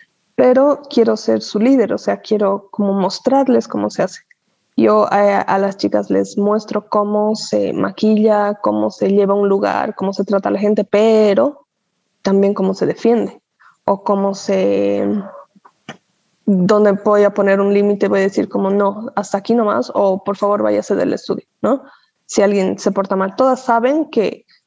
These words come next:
las cámaras están funcionando, si algo malo pasa, yo me voy a encargar. O sea, ellas no tienen que hacer nada.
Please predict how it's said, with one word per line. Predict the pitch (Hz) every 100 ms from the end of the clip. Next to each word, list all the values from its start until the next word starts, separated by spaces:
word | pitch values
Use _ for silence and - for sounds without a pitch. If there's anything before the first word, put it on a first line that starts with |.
| _
las | 196 190
cámaras | 220 220 208
están | 202 202 202
funcionando, | 185 202 214 226 254 262 277 277
si | - 214
algo | 214 214 196 -
malo | 214 208 208 208
pasa, | 214 226 262 285 277 _
yo | 208 226 220
me | 208
voy | 196
a | 190
encargar. | 196 196 - - _
O | -
sea, | 220
ellas | 214 214
no | 226 226
tienen | 226 214
que | 208
hacer | 196 - -
nada. | - -